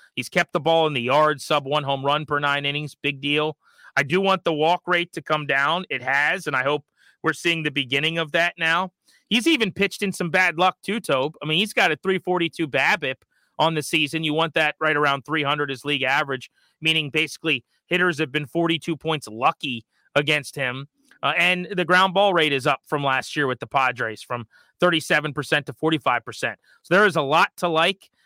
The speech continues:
I think he could be a number one type. He's got the makeup to do it, to your point. He's got the stuff, fifty-eight strikeouts in forty-six innings. I think ultimately what they would like is if he's your two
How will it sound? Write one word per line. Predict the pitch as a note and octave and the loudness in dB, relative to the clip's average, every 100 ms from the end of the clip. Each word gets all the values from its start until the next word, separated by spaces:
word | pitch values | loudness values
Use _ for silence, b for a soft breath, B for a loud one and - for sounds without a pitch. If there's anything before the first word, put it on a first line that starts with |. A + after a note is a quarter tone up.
| b - | b -4
I | D#3+ | -4
think | - A#3+ A#3 | 2 0 0
he | A3+ | -4
could | F#3+ - G3 G#3+ F3 | -2 2 2 2 0
be | E3+ F3 A3+ C4+ _ _ _ - | 0 2 0 -6 _ _ _ -2
a | G3+ | 2
number | G3+ A3 A3 | 2 2 2
one | G#3+ A3+ | 2 0
type. | G3+ G#3+ A3+ | 2 0 0
He's | F#3+ | -2
got | F3 F3 | 0 0
the | E3 | -2
makeup | D3+ F3+ G3 G3 - | 0 -2 0 -4 -4
to | E3+ | -6
do | D3+ F3 | -2 -2
it, | A3+ | -2
to | - | -6
your | G3+ G#3+ | -4 -4
point. | G#3 A3+ D4+ _ _ _ | -2 -4 -4 _ _ _
He's | E3 | -6
got | D3+ D#3+ | 0 0
the | - | -2
stuff, | - - F3 G3 | -10 0 0 2
fifty-eight | G3 F3+ G#3 F#3+ | -4 -4 0 -2
strikeouts | - G3 F#3 F#3+ F#3+ | 0 -2 0 0 0
in | F#3 | -4
forty-six | - F#3+ F#3 - F#3+ G3 | -2 -2 -2 -2 -4 -2
innings. | G3 G#3 - b b b | -2 -4 -8 b b b
I | G3 | -4
think | A3+ A3 | -2 2
ultimately | G#3 A#3+ - A3 G3+ | 2 0 -2 -4 0
what | F#3+ - | 0 0
they | F#3+ | 0
would | F3+ C#3 | 0 2
like | F3 G3+ - | 2 2 0
is | D#3 C#3+ - _ _ - | 0 0 -6 _ _ -6
if | E3 | -2
he's | F3+ B3+ A#3 | 0 0 0
your | G3+ | -2
two | - F#3 F3 A3+ | 0 0 0 -2